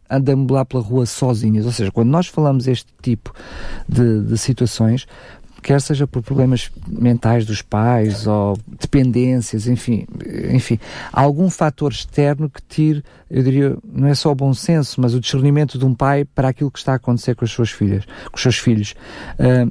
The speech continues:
muitas coisas podem ser, ah, ah, prevenidas, ou seja, pode haver aqui atos de prevenção, ou seja, eu não, eu peço desculpa, eu não, não, não, não domino a vossa área, mas é apenas alguém que se choca com estes assuntos. Mas imagino que se num centro de saúde,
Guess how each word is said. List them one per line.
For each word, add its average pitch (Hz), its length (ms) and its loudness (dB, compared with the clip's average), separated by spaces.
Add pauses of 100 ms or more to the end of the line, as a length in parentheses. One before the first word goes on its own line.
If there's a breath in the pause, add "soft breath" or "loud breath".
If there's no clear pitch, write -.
(300)
muitas 185 540 2
coisas 160 340 -2
podem 170 300 0
ser, 175 320 -2 (160)
ah, 151 240 2 (180)
ah, 139 380 2
prevenidas, 165 580 2
ou 127 80 -8
seja, 160 280 -2
pode 151 240 2
haver 156 200 2
aqui 160 360 -2
atos - 260 -2
de - 120 -18
prevenção, 151 520 2
ou 139 80 2
seja, 127 320 0 (400 loud breath)
eu 156 120 4
não, 156 100 2
eu 117 420 -2
peço 117 200 0
desculpa, 135 320 0
eu 113 40 2
não, 117 200 2
não, 117 260 0
não, 117 320 0
não 117 340 2
domino 131 340 2
a - 20 0
vossa 117 360 -2
área, 143 240 2
mas 120 200 -2 (280 loud breath)
é - 120 0
apenas 135 340 2
alguém 135 240 2
que - 100 -10
se - 80 -8
choca 139 400 -2
com 123 140 -2
estes 127 240 0
assuntos. 135 380 0 (360 loud breath)
Mas 131 160 4
imagino 170 400 2
que - 120 -8
se - 260 -8
num 143 160 4
centro 160 380 0
de - 40 -14
saúde, 131 440 0